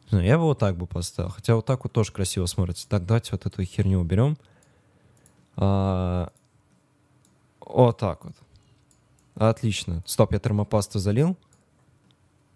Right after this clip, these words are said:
А, Х З, Х З. Давайте, ну, на всякий случай. У меня уже было такое. Хотя я даже, даже на записи вижу, что я заливал.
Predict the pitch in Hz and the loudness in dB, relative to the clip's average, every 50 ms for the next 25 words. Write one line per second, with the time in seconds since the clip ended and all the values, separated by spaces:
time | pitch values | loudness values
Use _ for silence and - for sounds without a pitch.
0 | _ - - 95 101 101 101 98 95 - - 110 104 92 104 127 143 160 170 175 | _ -4 0 2 2 2 2 0 -2 0 0 0 0 2 2 2 2 2 2 0
1 | 170 165 _ _ - - - 110 98 101 101 92 87 85 87 - _ _ _ - | 0 -4 _ _ -8 -4 -2 -2 0 0 0 0 0 -2 -4 -8 _ _ _ -18
2 | _ - - 104 104 104 - - - - - - - 110 110 - - 117 127 123 | _ -2 2 2 2 2 0 -4 -10 -12 -12 -10 -8 -8 -8 -4 0 2 2 4
3 | 123 - - 131 123 - - - 127 123 110 - - 135 127 131 131 - - _ | 4 4 2 0 0 -2 -2 0 2 2 2 2 0 0 0 -2 -4 -8 -16 _
4 | - - - - - - _ - 101 104 107 107 104 107 107 110 98 95 107 104 | -20 -20 -20 -20 -20 -12 _ 0 2 2 4 4 2 2 0 0 0 0 2 2
5 | 104 104 - 110 110 - - 131 131 135 131 131 139 - _ - - - - - | 0 0 0 -4 -4 -2 0 0 2 2 2 0 -4 -6 _ -4 -4 -2 0 2
6 | 120 117 104 117 113 - - _ _ _ _ _ _ - - 117 113 107 113 113 | 0 2 2 0 -2 -4 -8 _ _ _ _ _ _ -2 2 2 2 4 2 2
7 | 110 113 117 107 113 117 113 - - - 120 117 110 - - - 117 110 107 104 | 2 2 0 0 0 0 -2 -2 -4 -4 -2 -2 -2 -2 -2 0 0 2 2 2
8 | 113 110 110 110 110 110 110 107 | 0 2 2 2 2 2 0 0